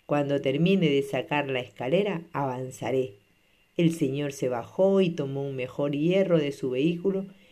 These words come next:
y sin decirme nada, comenzó a jalar la escalera, hasta que logró arrancarla en minutos,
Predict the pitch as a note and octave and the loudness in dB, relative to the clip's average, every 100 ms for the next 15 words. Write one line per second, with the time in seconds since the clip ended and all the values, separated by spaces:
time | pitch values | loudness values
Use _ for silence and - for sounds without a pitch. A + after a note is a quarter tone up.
0 | _ B3 A3+ C#4 C#4 C4 B3 A3+ F3 C3+ | _ -6 0 2 2 2 2 2 0 -2
1 | A#2 B2 _ _ _ _ _ - E3 C3 | -6 -12 _ _ _ _ _ 8 8 8
2 | B2+ - F#3 F#3 E3+ C#3 C3+ B2+ B2+ B2+ | -2 -2 2 2 0 -2 -2 -2 -2 -4
3 | - C3 C3 C3 C3 _ _ _ _ E3 | -6 -4 -4 -4 -8 _ _ _ _ -2
4 | E3 D3+ D3+ D3 C#3 D#3+ F3 F3 G#3+ G#3+ | 0 0 2 2 2 -2 0 2 2 2
5 | D3+ C#3+ F#3 F3+ D#3 C3 B2+ C3 B2+ G#2+ | 0 0 0 2 2 0 -4 -6 -8 -8
6 | A#2+ - | -10 -10